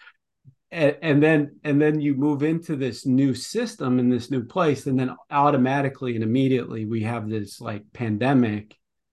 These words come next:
and then the, the reaction. W-, i-, if you reflect on the last three years in particular,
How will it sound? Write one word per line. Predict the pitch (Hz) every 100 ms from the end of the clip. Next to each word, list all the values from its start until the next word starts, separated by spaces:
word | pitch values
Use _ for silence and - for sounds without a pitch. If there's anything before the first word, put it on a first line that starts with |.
| _ -
and | 131 120
then | 117 113
the, | -
the | 127 120
reaction. | 120 120 120 - 117 - _ _ _ -
W-, | - - _ -
i-, | 202 - -
if | 190 202
you | 240 240 -
reflect | 196 180 160 147 143
on | 131
the | 123
last | 127 117 - -
three | 123 123 117
years | 113 104 113 113 - _ -
in | 135
particular, | 120 127 113 139 123 - - 110